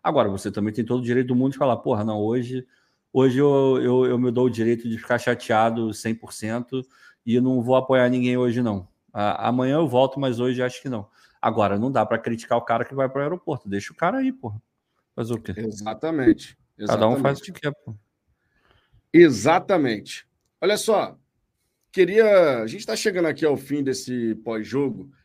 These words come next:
Speaker 2: e eu queria agradecer imensamente, quase duas horas aqui de resenha, nem, nem vi o tempo passar, sinceramente, que a gente vai falando, vai conversando e, e, e o tempo vai passando tranquilo.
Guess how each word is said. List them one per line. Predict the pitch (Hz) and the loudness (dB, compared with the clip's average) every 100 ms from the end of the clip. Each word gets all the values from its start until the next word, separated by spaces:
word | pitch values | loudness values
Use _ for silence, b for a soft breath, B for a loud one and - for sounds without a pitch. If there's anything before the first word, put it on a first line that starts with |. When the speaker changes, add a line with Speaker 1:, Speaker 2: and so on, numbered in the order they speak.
| b b _ | b b _
Speaker 2:
e | |
eu | 139 | -6
queria | 139 151 151 | -2 -2 0
agradecer | 147 147 143 135 151 147 | 0 -4 -4 -6 -4 -2
imensamente, | 139 185 233 220 170 156 - | -2 -2 -4 -4 -4 -8 -8
quase | 175 208 147 | -8 -8 -8
duas | 208 226 117 | -8 -6 -4
horas | 139 139 | -4 -6
aqui | 127 120 | -8 -8
de | 120 | -6
resenha, | 113 92 117 127 | -6 -6 -8 -6
nem, | 117 185 | -8 -8
nem | 131 180 139 | -8 -8 -8
vi | 98 139 | -6 -8
o | |
tempo | 139 117 | -6 -10
passar, | - 104 98 95 104 | -8 -10 -10 -14 -16
sinceramente, | 101 - 110 98 101 113 - _ b b b _ | -18 -12 -10 -10 -12 -14 -16 _ b b b _
que | 127 | -12
a | |
gente | 135 | -10
vai | 131 135 | -10 -6
falando, | 135 113 131 139 113 | -4 -2 0 0 -2
vai | 113 | -6
conversando | 127 117 110 - 131 131 | -4 -4 -4 -4 -2 0
e, | 135 110 110 110 | 0 0 -4 -6
e, | |
e | 123 | -8
o | |
tempo | 113 135 127 | -6 -8 -4
vai | 127 | -4
passando | 110 110 - 127 120 | -4 -6 -6 -8 -6
tranquilo. | 135 139 135 110 101 | -4 -4 -2 -4 -4